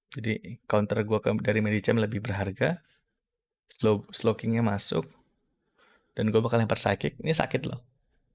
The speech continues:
Walaupun resist, tapi kita udah pop sekali. Dan mati,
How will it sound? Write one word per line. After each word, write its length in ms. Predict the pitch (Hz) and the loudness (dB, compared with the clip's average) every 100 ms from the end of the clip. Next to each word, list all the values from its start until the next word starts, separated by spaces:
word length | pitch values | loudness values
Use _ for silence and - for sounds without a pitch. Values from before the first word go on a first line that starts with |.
| - | 2
Walaupun 240 | 120 107 120 | 2 4 4
resist, 400 | 113 113 156 - | 2 2 0 2
tapi 160 | 127 | 2
kita 80 | 139 | 2
udah 140 | 123 113 | 2 0
pop 180 | 120 | 0
sekali. 400 | - - 104 151 - - _ - _ - - | 0 2 2 0 -6 -18 _ -20 _ -20 -4
Dan 160 | 110 - | -2 0
mati, 420 | 104 - - - | -4 -2 -4 -4